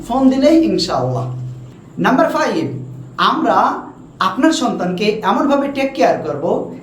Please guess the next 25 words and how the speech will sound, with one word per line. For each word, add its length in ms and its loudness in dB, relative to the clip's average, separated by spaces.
যে 280 2
আপনার 340 -4
সন্তান 420 -2
কোনো 160 0
একটা 160 0
ক্লাসে 480 -2
উপস্থিত 500 -4
নাই 220 -4
কিংবা 240 0
পড়া 280 2
দেয় 220 0
নাই, 280 -6
সাথে 360 -2
সাথে 460 -2
আমরা 280 0
আপনাদের 580 -2
কাছে 360 -4
ফোন 200 0
দিব, 400 -2
যে 120 -2
ফোন 240 2
দেওয়ার 280 2
মাধ্যমে 560 -2
আপনার 380 2
সন্তান 840 -2